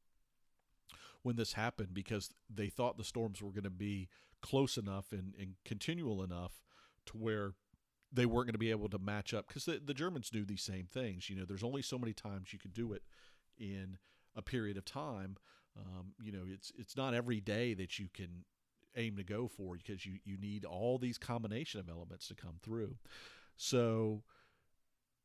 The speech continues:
from a weather forecasting standpoint, the competition between the three teams actually probably resulted in, and I heard it written about in this way,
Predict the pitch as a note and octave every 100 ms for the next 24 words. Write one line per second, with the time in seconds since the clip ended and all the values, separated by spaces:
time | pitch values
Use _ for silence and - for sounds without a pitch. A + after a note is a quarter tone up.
0 | _ _ _ _ - B2+ A2 G2 G#2 G#3+
1 | C4 - G#2 F#2 G#2 F#2 - F#2+ F2+ G2
2 | E2+ E2+ - F2+ F2 - _ _ _ _
3 | G#2+ G#2 - - C#3+ F3 A#2+ - - F3
4 | - G2 F2+ G2 - C3+ D3 D3+ A#2 G#2
5 | A2+ A2 G2+ - D#3+ C#3+ G2 - - A2+
6 | E3+ - E3+ D3 - C3 B2+ B2+ A#2 G#2
7 | F#2+ A2 A2 G#2+ G2+ G#2 A#2 - A#2+ A#2
8 | D3+ D3 - A#2 - A#2 B2+ G2 F#2+ G2
9 | F#2+ A2 - G2+ E2+